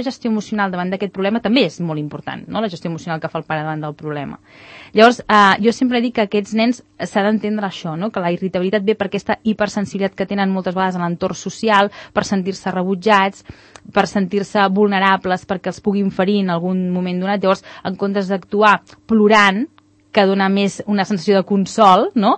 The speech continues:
Actuen amb irritabilitat. Llavors això no s'entén. "I ara per què m'has contestat així? I ara per què m'has dit això, no? O ara per què has picat aquest nen?"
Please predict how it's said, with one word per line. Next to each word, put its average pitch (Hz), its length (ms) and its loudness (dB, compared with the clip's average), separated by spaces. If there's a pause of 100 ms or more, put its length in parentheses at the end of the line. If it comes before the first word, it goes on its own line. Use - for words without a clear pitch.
(120)
Actuen 208 420 2
amb 220 160 4
irritabilitat. 180 760 0 (240)
Llavors 202 200 2
això 226 120 -2
no 214 80 0
s'entén. 175 520 -4 (160)
"I 175 60 -6
ara 175 160 0
per 196 160 -2
què 233 120 0
m'has 208 180 -4
contestat 196 480 -6
així? 165 180 -10
I 160 80 -6
ara 180 140 2
per 208 180 2
què 233 120 -2
m'has 208 200 -2
dit 196 140 -6
això, 156 240 -10
no? 208 120 -4 (260)
O 170 60 -2
ara 196 140 2
per 196 160 0
què 233 180 4
has - 180 -2
picat 233 380 2
aquest 170 240 -4
nen?" 160 320 -6